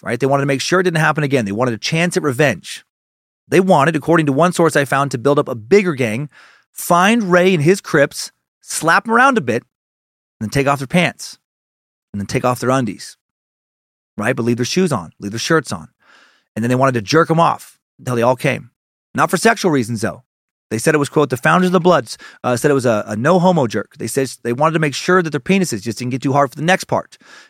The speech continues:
And once these guys were all definitely jerked off into the street, uh, the winning gang, right, the Bloods would grab their wieners again, yank on 'em real hard, stretch them out as far as possible. And once they were totally stretched, these gangsters, uh, made the losing jerked-off gangsters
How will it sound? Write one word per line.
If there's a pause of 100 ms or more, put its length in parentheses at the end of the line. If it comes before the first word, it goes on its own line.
And
once
these
guys
were
all
definitely
jerked
off
into
the
street, (360)
uh,
the
winning
gang, (300)
right, (200)
the
Bloods
would
grab
their
wieners
again, (360)
yank
on
'em
real
hard,
stretch
them
out
as
far
as
possible.
And
once
they
were
totally
stretched, (540)
these
gangsters,
uh,
made
the
losing
jerked-off
gangsters